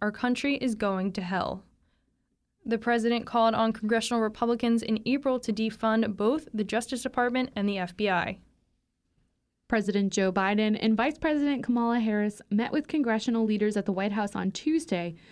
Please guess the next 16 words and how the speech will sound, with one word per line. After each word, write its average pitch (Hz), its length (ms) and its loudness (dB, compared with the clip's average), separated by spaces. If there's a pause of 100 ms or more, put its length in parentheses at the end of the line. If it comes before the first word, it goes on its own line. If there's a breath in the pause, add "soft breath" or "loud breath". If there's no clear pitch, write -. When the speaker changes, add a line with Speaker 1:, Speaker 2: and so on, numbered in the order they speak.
(220 loud breath)
Speaker 2:
to 302 100 0
discuss 302 440 0
raising 269 360 2
the 247 100 4
debt 226 220 0
ceiling 190 420 0
as 208 200 0
the 226 100 4
United 220 360 2
States 240 360 -2
inches 220 280 0
closer 220 460 0
to 226 200 -2
a 185 60 -2
potential 226 640 0
default 214 560 0